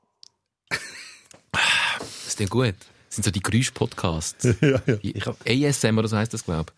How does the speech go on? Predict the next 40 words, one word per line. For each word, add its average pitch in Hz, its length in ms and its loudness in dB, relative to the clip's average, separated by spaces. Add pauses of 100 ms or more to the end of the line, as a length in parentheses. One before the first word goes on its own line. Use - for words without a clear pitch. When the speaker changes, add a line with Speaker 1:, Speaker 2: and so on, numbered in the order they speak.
(140)
Speaker 1:
ich. - 140 -10
Speaker 3:
Ich - 60 -6
hab's 113 160 -2
wieder 92 120 -2
vergessen. 90 560 -4 (240)
Irgend 104 160 0
Speaker 1:
Wo, 101 80 2
Speaker 3:
so 110 100 6
etwas. 85 280 -2
Speaker 1:
wo 107 80 0
Speaker 3:
Wo 104 40 4
nur 110 120 4
Speaker 1:
einfach 117 40 4
Speaker 3:
so 117 120 4
Geräusche 117 280 0 (100)
Speaker 1:
eine 80 80 0
Speaker 3:
kommen. 139 160 6
Speaker 1:
Stunde 123 60 6
lang 120 200 4
irgendwie 113 500 4 (340)
Plätschern 101 460 2
von 95 160 6
einem 95 180 4
Bach. - 600 -6 (580)
Speaker 3:
Habe 101 140 2
ich 98 60 0
jetzt 98 180 -4
noch 92 80 0
nie 95 120 0
gelost. - 380 -10
Speaker 1:
Das - 160 2
Rauschen 107 460 4
vom 90 240 2
Wind 101 320 2 (460)
in 104 80 -4
den 95 80 2
Blättern 95 340 0
von 90 100 2
einem 85 80 2
Baum. 85 400 -2